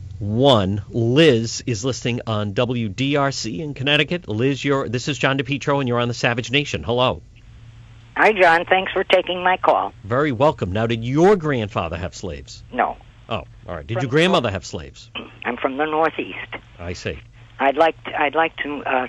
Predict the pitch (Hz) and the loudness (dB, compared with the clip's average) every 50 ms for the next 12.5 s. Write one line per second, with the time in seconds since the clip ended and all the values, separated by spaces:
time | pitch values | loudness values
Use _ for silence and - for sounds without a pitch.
0 | - - 131 123 120 - 135 131 113 - 123 113 110 113 - - - - - - | -6 -6 -6 -6 -6 -6 -6 -6 -6 -6 -8 -8 -8 -12 -14 -18 -20 -14 -12 -12
1 | - - - - 104 98 98 95 90 80 78 - 127 131 135 123 127 123 127 135 | -10 -6 -4 -4 -2 -2 -2 -2 -4 -2 0 0 0 0 -2 -2 -2 -2 -2 0
2 | - 180 220 220 - 240 214 220 208 202 180 170 160 165 156 - 170 - - 160 | 2 2 2 2 2 2 2 2 2 4 4 2 2 0 0 -4 -6 -4 -4 -4
3 | 143 - - 139 131 131 120 147 160 175 180 170 156 123 147 135 147 147 - - | -4 -2 -2 -2 0 2 4 4 4 4 4 2 2 4 4 4 2 2 -2 -2
4 | - 123 104 98 - - 107 90 117 117 117 120 123 123 123 120 - 113 113 - | -2 -2 -2 -2 -2 -2 -2 0 0 0 2 2 2 2 2 0 -4 -6 -6 -6
5 | - - 151 143 139 127 113 107 113 113 110 104 - 92 - - - 110 101 98 | -4 -2 0 0 0 0 0 0 0 0 -2 -2 -6 -8 -8 -4 -2 -2 -2 -2
6 | 95 85 95 92 85 85 82 - - 90 80 78 - 90 85 80 - - 78 - | -2 -2 -4 -4 -4 -6 -6 -6 -6 -6 -6 -6 -6 -8 -8 -8 -10 -12 -14 -16
7 | - - - - - - - - - - - - - - - - - - - - | -18 -20 -20 -20 -20 -20 -20 -20 -20 -20 -18 -18 -20 -20 -20 -20 -20 -20 -18 -10
8 | - 120 - - 123 117 - 143 131 131 123 104 - - - - - - - - | -8 -2 0 0 0 2 2 4 4 4 4 0 -2 -8 -12 -14 -16 -20 -20 -20
9 | - - - - 127 117 - - - - 127 113 110 - - - - 180 170 123 | -20 -12 -4 -2 -2 0 -2 -4 -6 -6 -6 -6 -6 -6 -8 -6 -6 -4 -4 -2
10 | - 202 147 - - 185 147 123 - 113 110 107 98 92 80 80 78 - - - | -2 -2 -2 -2 -2 -2 -2 -2 -4 -4 -2 -2 -2 -4 -6 -8 -10 -12 -16 -18
11 | - - - 135 127 98 147 143 143 147 143 127 135 117 95 85 82 78 73 - | -8 -2 0 2 2 4 4 6 6 6 4 4 2 2 0 0 -4 -6 -8 -10
12 | - - - 110 101 - - - - - | -12 -12 -8 -8 -4 -2 -2 -2 -2 -4